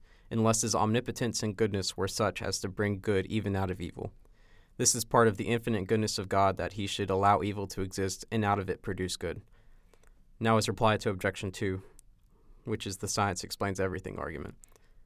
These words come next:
Since God, or since nature works for a determinate end under the direction of a higher agent,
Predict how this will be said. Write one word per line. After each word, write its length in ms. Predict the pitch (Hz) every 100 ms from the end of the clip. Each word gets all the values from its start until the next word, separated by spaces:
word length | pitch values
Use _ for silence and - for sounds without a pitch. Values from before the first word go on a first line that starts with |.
| -
Since 280 | - 127 113
God, 420 | 131 127 143 139 -
or 100 | 110
since 320 | - 135 -
nature 460 | 123 135 - 98 90
works 260 | 104 95
for 180 | - 107
a 60 | 101
determinate 580 | 98 - 127 120 117 101
end 280 | 95 95
under 240 | - 113 110
the 120 | 104
direction 460 | 98 104 110 - 107
of 120 | 95
a 80 | 95
higher 280 | 110 110 87
agent, 360 | 98 - 67